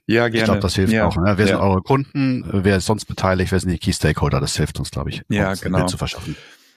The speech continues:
Speaker 1: Also erstmal technisch betrachtet ist ja so eine, äh, wie andere sagen, so ein, ein Spargel mit Rotor in der Landschaft.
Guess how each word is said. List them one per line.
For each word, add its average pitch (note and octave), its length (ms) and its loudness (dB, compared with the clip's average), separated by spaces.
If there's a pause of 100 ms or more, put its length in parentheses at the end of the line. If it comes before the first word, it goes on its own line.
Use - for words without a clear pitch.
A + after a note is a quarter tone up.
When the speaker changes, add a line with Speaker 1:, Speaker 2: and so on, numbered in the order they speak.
(200)
Speaker 1:
Also A2 260 0
erstmal A2+ 320 0
technisch C#3+ 480 -2
betrachtet - 560 -4
ist - 220 -4
ja G#2+ 120 4
so G2+ 100 0
eine, G2 320 2
äh, F#2+ 440 -2
wie - 80 0
andere B2 260 2
sagen, G#2+ 280 2
so G#2 100 0
ein, G2+ 300 0
ein F#2+ 200 -2
Spargel B2 460 -2
mit A2+ 160 0
Rotor C#3 580 2
in A#2+ 120 0
der A#2 80 4
Landschaft. C3+ 720 0